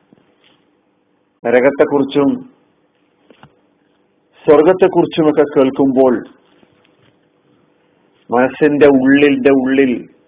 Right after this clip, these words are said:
സ്വർഗം നേടിയെടുക്കാനുള്ള അങ്ങേയറ്റത്തെ ആഗ്രഹവും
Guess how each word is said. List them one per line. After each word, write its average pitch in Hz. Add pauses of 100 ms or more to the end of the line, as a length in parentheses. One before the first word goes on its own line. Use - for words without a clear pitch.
(480)
സ്വർഗം 135 (240)
നേടിയെടുക്കാനുള്ള 135 (840)
അങ്ങേയറ്റത്തെ 139 (120)
ആഗ്രഹവും 123